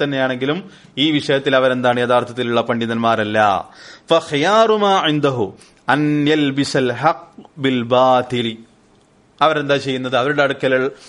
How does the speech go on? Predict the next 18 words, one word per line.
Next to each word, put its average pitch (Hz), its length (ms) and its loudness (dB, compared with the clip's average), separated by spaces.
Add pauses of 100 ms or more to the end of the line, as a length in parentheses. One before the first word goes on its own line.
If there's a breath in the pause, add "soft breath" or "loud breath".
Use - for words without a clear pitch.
(360 loud breath)
ഏറ്റവും 175 540 0
ശ്രേഷ്ഠമായ 175 600 0
ആളുകൾ 151 300 2
പോലും 147 260 -2
ചെയ്യുന്ന 139 240 -6
എന്താണ്? 131 260 -2
ഹക്കും 143 480 -4
ബാത്തിലും 147 560 -2 (140)
കൂട്ടിക്കുവച്ചിട്ട് 120 640 -6
സംസാരിക്കുക, 104 800 -8 (1160)
ഹക്കും 220 380 0
ബാത്തിലും 185 540 0 (260 loud breath)
മിക്സ് 151 260 -2
ചെയ്യുക. 120 360 -2 (340 loud breath)
വയസൂഹു 202 760 2
ബി 165 120 -2
ഇബാറാത്തിൻ 151 1300 2
മുസഖ്റഫത്തിൻ. 135 1200 -2